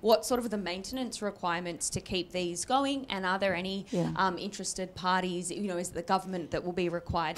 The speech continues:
Speaker 1: to, um, look after these, um, spaces?
Speaker 2: Yeah, there will be, yeah, there will be definitely maintenance. And whenever we spoke to, uh, people like Major Project Victoria or T M R as well in Queensland, they always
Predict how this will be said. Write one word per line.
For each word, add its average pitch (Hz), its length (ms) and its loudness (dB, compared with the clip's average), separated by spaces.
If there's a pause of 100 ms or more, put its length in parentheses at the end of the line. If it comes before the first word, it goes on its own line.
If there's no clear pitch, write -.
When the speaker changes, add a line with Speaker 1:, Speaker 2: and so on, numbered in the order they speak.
Speaker 1:
to, 165 260 0 (400)
um, 165 220 2
look 180 240 -4
after 165 320 -4
these, 160 640 -2 (200)
um, 147 440 -4 (960)
spaces? 190 400 6
Speaker 2:
Yeah, 220 220 12
there 214 160 12
will 220 100 12
be, 220 220 8
yeah, 208 220 12
there 208 140 12
will 214 100 12
be 220 100 8
definitely 214 440 8
maintenance. 180 540 8
And 185 140 6
whenever 190 320 10
we 180 80 8
spoke 185 400 4
to, 170 340 8
uh, 175 240 2
people 190 320 4
like 170 480 6
Major 170 540 6
Project 165 420 0
Victoria 170 560 4
or 165 160 2
T 165 160 -2
M 170 160 4
R 165 140 4
as 165 120 -2
well 170 120 2
in 170 100 0
Queensland, 170 480 2
they 165 100 4
always 170 440 4